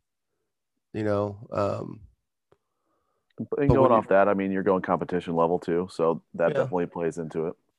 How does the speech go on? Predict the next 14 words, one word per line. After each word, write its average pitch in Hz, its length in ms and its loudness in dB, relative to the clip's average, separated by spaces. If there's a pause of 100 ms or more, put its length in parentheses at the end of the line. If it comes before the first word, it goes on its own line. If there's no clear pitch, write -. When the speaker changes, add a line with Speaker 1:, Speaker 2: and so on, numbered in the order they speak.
(320)
Speaker 1:
But 185 160 -6
it 175 100 -6
goes 151 200 -6
through 131 200 0
Fort - 240 2
Wayne, 110 200 4
Evansville, 107 540 2
the 101 80 0
region. 104 520 -2
I - 40 -8
mean, 113 160 0
Speaker 2:
Yeah, 135 100 6
Speaker 1:
it's, - 180 -2
Speaker 2:
yeah, 120 220 0